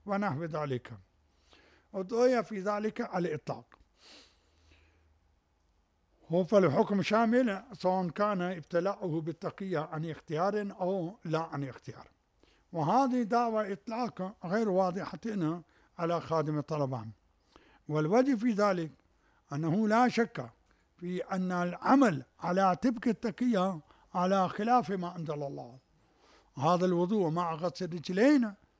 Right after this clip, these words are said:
ليس الوضوء المأمور به، هذا شيء آخر جاء به غير الله.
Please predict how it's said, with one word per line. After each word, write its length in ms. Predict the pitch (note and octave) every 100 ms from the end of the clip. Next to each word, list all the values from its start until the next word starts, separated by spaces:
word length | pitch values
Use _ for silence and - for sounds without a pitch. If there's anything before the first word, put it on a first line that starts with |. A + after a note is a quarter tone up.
| _
ليس 320 | G3 D4 C#4
الوضوء 540 | A3+ F#3 E3+ F#3 G#3 G3
المأمور 500 | E3+ E3 E3+ A3+ A3
به، 340 | D#3 C#3 A#2+ A2+ _ _ _
هذا 240 | C#3+ E3
شيء 260 | G3 A3 A#3+ A#3 C4
آخر 240 | - C3 A#2 _ _ _
جاء 260 | D#3 F3+ G3+
به 360 | G3+ G3 C4
غير 260 | A3 A3+ C#4+
الله. 280 | F#3 D3+